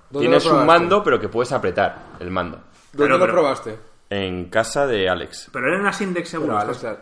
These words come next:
Speaker 1: Alex tiene
Speaker 3: Yo,
Speaker 1: esto.
Speaker 3: yo es que
Speaker 2: Las
Speaker 3: jugué
Speaker 2: buenas, tío. No, su
Speaker 3: Las de mil pavos.
Speaker 2: Sí.
Speaker 3: Las Vive, que, que, que son el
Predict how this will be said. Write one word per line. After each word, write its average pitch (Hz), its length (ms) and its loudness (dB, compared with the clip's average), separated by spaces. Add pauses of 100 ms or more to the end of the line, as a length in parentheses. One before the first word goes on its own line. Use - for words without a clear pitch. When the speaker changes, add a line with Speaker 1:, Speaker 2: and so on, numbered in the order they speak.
(120)
Speaker 1:
Alex 98 240 -16
tiene 104 180 -10
Speaker 3:
Yo, 107 60 -4
Speaker 1:
esto. - 180 -10
Speaker 3:
yo 143 60 -6
es 139 80 -8
que - 80 -10
Speaker 2:
Las 95 180 4
Speaker 3:
jugué 175 140 0
Speaker 2:
buenas, 123 400 4
tío. 98 200 -2 (280)
No, 98 320 -2
su 87 840 -6
Speaker 3:
Las 135 180 0
de 135 100 -4
mil 180 180 0
pavos. 104 420 0 (380)
Speaker 2:
Sí. - 260 -12 (300)
Speaker 3:
Las 113 280 -6
Vive, 139 400 4
que, 135 120 -10 (100)
que, 131 220 -4
que 131 80 -16
son 135 200 -6
el 135 240 -8